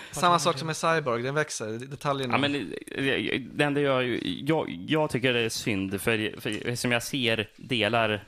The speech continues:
Speaker 3: eh, av filmen som gl-, glimtar till, som jag känner att det här hade kunnat vara en bättre film om de bara hade ändrat lite grejer i den.
Speaker 1: Mm.
Speaker 3: Eh, så,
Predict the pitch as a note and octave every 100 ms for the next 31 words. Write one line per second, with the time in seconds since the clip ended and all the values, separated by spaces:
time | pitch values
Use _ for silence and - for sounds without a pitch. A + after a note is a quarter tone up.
0 | - - A2+ - - G#2+ G#2 G#2+ G#2 G2
1 | F#2+ G2 - G#2 G#2+ - A2+ A#2+ G#2+ A2+
2 | B2 G#2 A2+ G#2+ A2 G#2 G2+ - A#2+ A2+
3 | A#2 A2 - G#2+ G2 F#2+ F#2+ - A2+ -
4 | A#2 F#2+ G2 - G2+ G2 G2+ - A2 G#2
5 | G2 F#2+ F#2+ F#2 G2+ F#2+ F#2+ - - -
6 | G#2 F2+ G2 F#2+ F#2+ F#2+ E2+ G2+ - -
7 | A#2 A#2 - - G2 F#2 F#2 F#2 F#2+ -
8 | _ -